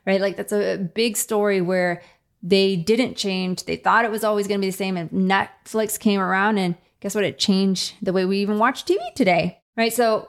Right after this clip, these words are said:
number five is, last but not least, the systems help you grow and scale so much faster. When you have systems in place, it doesn't even matter if it's just,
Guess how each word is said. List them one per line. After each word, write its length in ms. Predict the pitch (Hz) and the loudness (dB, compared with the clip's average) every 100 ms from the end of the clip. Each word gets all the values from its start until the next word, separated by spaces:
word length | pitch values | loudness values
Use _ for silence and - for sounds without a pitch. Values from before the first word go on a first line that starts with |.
| - | -8
number 340 | 220 233 247 247 | -2 0 0 0
five 320 | 240 214 196 | 0 2 0
is, 140 | 190 | -2
last 240 | 196 190 - | -2 -2 -2
but 80 | |
not 180 | 208 - | -4 -2
least, 260 | 190 175 180 | -2 -2 -4
the 60 | |
systems 440 | 175 190 - 208 - | -6 -8 -4 -4 0
help 180 | 202 190 | -2 -2
you 80 | |
grow 500 | 175 190 196 190 196 - | -4 0 2 2 2 2
and 160 | 196 180 | 0 0
scale 540 | - 185 180 180 - | -4 0 2 0 -2
so 420 | - - - 233 | -6 -2 2 4
much 200 | 233 214 | 4 2
faster. 500 | - 170 - - 202 - _ _ | 0 -2 -4 -8 -10 -12 _ _
When 140 | 202 | 2
you 120 | 202 | 2
have 460 | 220 208 240 254 240 | 2 2 2 2 -2
systems 560 | - - 214 - 214 214 | -4 -4 -4 -2 -2 -2
in 80 | |
place, 560 | 196 180 - - - - _ _ - | -4 -6 -6 -10 -16 -18 _ _ 0
it 100 | 202 | 2
doesn't 300 | 226 240 247 | 2 2 2
even 280 | 247 240 214 | 2 4 4
matter 380 | 208 208 208 185 | 4 4 2 0
if 160 | 190 | 0
it's 220 | 196 190 | -2 -2
just, 300 | 202 190 185 | -2 -2 -2